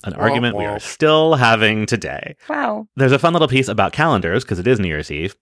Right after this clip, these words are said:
Speaker 1: From years past, as far as calendars are concerned, we best remember the pinup and the winter landscape. But for nineteen eighty, instead of the timeless and often innocuous images of the past, calendars are appealing to people with the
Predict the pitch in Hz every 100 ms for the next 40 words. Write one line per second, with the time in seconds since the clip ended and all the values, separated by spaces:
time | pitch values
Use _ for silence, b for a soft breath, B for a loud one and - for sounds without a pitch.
0 | _ - 151 196 202 117 87 117 - 117
1 | - 120 143 113 90 87 82 85 90 85
2 | 80 98 104 127 - 120 87 92 98 -
3 | - - 139 123 107 - 104 101 117 127
4 | 123 147 151 82 67 - - - 131 156
5 | 160 143 165 90 101 110 110 - 123 110
6 | 113 - 113 117 113 - 104 95 - 98
7 | 90 131 - 85 76 87 82 82 80 107
8 | 95 85 - B B B _ - 101 220
9 | 131 151 151 98 90 104 98 110 120 113
10 | 107